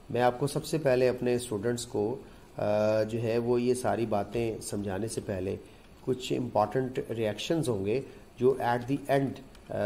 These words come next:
जो है वो समझाऊंगा। मतलब मैं आप लोगों को अब अगली जो video separate बनाने लगा हूँ, वो वीडियो separate एक तो ortho meta para directing के ऊपर है, number वन।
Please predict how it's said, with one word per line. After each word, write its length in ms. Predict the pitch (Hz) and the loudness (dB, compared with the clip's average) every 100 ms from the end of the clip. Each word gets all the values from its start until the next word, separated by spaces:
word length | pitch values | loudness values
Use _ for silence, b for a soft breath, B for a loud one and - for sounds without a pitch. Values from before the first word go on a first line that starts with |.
| 104 107 | 0 0
जो 200 | 107 113 | 0 0
है 40 | |
वो 120 | 107 | 0
समझाऊंगा। 680 | 107 104 101 98 107 131 151 B B B - | -2 -4 -2 -2 0 -2 -4 B B B -6
मतलब 220 | 123 156 | 0 4
मैं 140 | 151 | 6
आप 180 | 143 139 | 8 6
लोगों 260 | 143 135 147 | 4 4 4
को 300 | 143 143 143 | 4 6 6
अब 240 | 120 107 | 2 0
अगली 260 | 123 127 160 | -2 2 4
जो 140 | 156 | 4
video 340 | 131 123 131 131 | 6 6 6 4
separate 400 | 127 104 135 131 | 2 0 0 0
बनाने 320 | 120 107 104 | 0 0 -2
लगा 200 | 104 107 | -2 0
हूँ, 120 | 117 | 0
वो 80 | 120 | 0
वीडियो 360 | 113 113 123 | 0 0 0
separate 420 | 123 107 95 117 113 | 0 -2 -2 -2 -2
एक 220 | 113 - | -2 -2
तो 140 | 131 - | -4 0
ortho 380 | 107 110 123 123 | 0 0 0 0
meta 300 | 110 - 120 | -2 -2 -4
para 380 | - 120 139 | 0 2 4
directing 440 | 147 117 101 107 104 | 4 2 -2 -6 -4
के 80 | 98 | -6
ऊपर 260 | 87 87 | -6 -10
है, 180 | 87 85 | -10 -8
number 200 | 107 107 | -6 -4
वन। 120 | 90 | -6